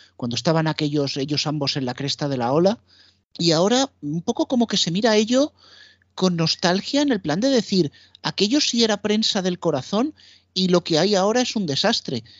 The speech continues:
Yo creo que lo que se ha hecho es que antes se buscaba esa noticia del corazón, podía haberla, podía no haberla, como te puede pasar en cualquier sección. Lo que pasa es que ahora ya se ha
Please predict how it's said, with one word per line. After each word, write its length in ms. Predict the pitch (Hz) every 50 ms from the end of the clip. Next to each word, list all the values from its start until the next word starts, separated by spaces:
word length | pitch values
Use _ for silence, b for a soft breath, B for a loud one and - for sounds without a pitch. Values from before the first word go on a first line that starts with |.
| B B B B B B -
Yo 420 | 135 143 143 143 143 147 185 208
creo 200 | - 254 277 302
que 100 | - -
lo 100 | 302 294
que 140 | - 240 214
se 160 | - - 208
ha 40 | 185
hecho 260 | 196 214 - - 269
es 140 | 254 247 -
que 160 | - - 214
antes 500 | 185 202 214 - 254 269 269 - - _ _
se 280 | - - - - 196 175
buscaba 440 | 165 165 165 - - - 208 233 269
esa 160 | 262 - -
noticia 420 | 240 240 226 - 220 - - 220
del 140 | 220 220 220
corazón, 520 | - - 202 196 190 - 240 247 254 269 b b b b b b b
podía 320 | - 160 147 151 180 196 190
haberla, 380 | 185 214 220 208 208 196 185
podía 320 | - 190 180 170 180 175 170
no 120 | 175 170
haberla, 440 | 165 170 208 233 240 233 226 254 320 -
como 200 | - 135 113 -
te 80 | -
puede 200 | - - 143 139
pasar 300 | 131 - 143 - 180 160
en 60 | 143 117
cualquier 320 | - 101 107 - 135 127
sección. 500 | - - 139 - - 180 180 185 269 - _ B B B B B B B B B B
Lo 80 | 160
que 60 | 175 -
pasa 180 | 202 - 269
es 40 | 254
que 100 | - 262
ahora 120 | 254 247
ya 260 | 240 233 240 208 - _ -
se 340 | - - - - - 208 214
ha 180 | 233 202 -